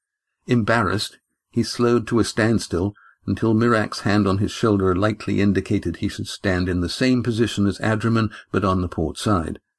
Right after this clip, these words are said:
Mirac then positioned himself to Estrella's left and a pace closer to the crew,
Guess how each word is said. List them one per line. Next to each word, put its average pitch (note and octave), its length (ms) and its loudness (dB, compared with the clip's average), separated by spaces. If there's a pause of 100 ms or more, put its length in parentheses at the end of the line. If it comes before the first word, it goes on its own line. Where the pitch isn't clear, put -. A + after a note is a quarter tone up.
(920)
Mirac A#2+ 360 2
then A2+ 320 2
positioned A#2+ 480 0
himself A2 460 0
to G#2 140 0
Estrella's F#2+ 480 0
left G2 420 0 (420)
and G#2+ 120 0
a - 40 -2
pace - 440 -2 (140)
closer A#2+ 360 0
to G2+ 80 -6
the F#2+ 120 -4
crew, - 440 0